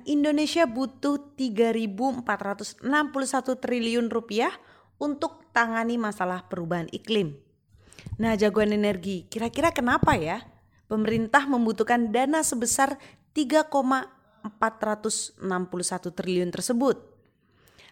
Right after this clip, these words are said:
Hal ini mengingat Indonesia telah berkomitmen untuk menurunkan emisi dalam rangka penanganan iklim melalui National Determined Contribution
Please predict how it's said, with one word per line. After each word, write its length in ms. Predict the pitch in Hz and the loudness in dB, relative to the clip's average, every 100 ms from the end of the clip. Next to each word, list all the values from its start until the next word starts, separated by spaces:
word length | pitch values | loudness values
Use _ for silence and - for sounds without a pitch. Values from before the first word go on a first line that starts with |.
| - | 2
Hal 160 | 277 269 | 4 4
ini 320 | 294 302 339 | 2 2 2
mengingat 480 | 320 285 277 285 294 - | 2 2 2 0 -2 -2
Indonesia 480 | 240 233 233 233 254 | 0 2 0 -2 -6
telah 400 | - 254 262 220 | -4 -2 -2 -2
berkomitmen 720 | 202 208 196 196 - 220 220 - | -4 -4 -4 -4 -4 -6 -8 -4
untuk 400 | 285 269 294 254 | -2 -2 -6 -4
menurunkan 560 | 254 233 220 220 220 | -2 0 -2 -2 -6
emisi 480 | - 190 190 190 269 | -4 -2 -2 -2 -4
dalam 320 | 214 190 185 | -2 -2 -2
rangka 400 | 185 240 254 277 | -2 -4 -2 -4
penanganan 480 | 233 214 202 196 190 - | -2 -4 -2 -4 -4 -8
iklim 400 | - - 311 - - - _ | -4 -2 -2 -4 -20 -20 _
melalui 480 | 277 285 285 311 330 | 0 4 4 4 2
National 640 | 294 262 247 247 254 254 | 2 0 0 2 2 2
Determined 480 | 220 214 196 202 202 | 0 0 -2 -2 -2
Contribution 640 | 196 180 190 185 - 262 | -4 -4 -2 -2 0 -2